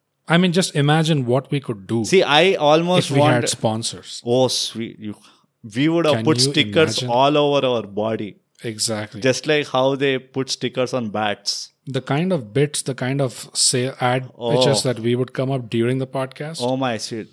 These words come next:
Speaker 2: Top class.
Speaker 1: Yeah. To all the, uh, businesses out there, you, if you think podcast has no potential or there's no money in this,
Speaker 2: Come on.
Speaker 1: Joe
Speaker 2: That's
Speaker 1: Rogan, let me just tell you one name. And we got more hair than that guy.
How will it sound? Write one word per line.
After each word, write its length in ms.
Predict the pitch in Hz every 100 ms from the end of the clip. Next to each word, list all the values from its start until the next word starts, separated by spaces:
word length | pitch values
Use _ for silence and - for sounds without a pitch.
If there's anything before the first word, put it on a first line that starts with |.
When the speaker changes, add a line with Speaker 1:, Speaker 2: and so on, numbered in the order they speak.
| -
Speaker 2:
Top 400 | 156 160 165 -
class. 560 | 139 95 - - - _
Speaker 1:
Yeah. 380 | 120 113 110 127
To 140 | 156
all 260 | 151 170 190
the, 340 | 180 175 165
uh, 140 | 156 139
businesses 540 | 139 143 160 151 135
out 220 | 131 120
there, 160 | 135 131
you, 240 | 117 127 - -
if 180 | 135 170
you 100 | 190
think 320 | 185 175 165
podcast 460 | 156 156 165 147
has 160 | 143 135
no 280 | 135 135 127 _ _ _
potential 680 | - - 120 143 - 160 151
or 40 | 127
there's 200 | 120 120
no 100 | 127
money 300 | 107 117 139
in 80 | 143
this, 120 | 147 131 117
Speaker 2:
Come 60 |
on. 560 | 110 101 92 85 85 - _ _ _ _ _ _ 120
Speaker 1:
Joe 220 | 110 151
Speaker 2:
That's 120 | 135
Speaker 1:
Rogan, 380 | 143 143 120 104
let 120 | 117
me 60 | 123
just 200 | 127 -
tell 80 | 131
you 200 | 123 123
one 200 | 120 117
name. 300 | 113 101 92 _ -
And 180 | 123 120
we 180 | 131 160
got 280 | 139 135 131
more 240 | 127 123
hair 240 | 117 123
than 180 | 113 107
that 200 | 107 110 101
guy. 180 | 87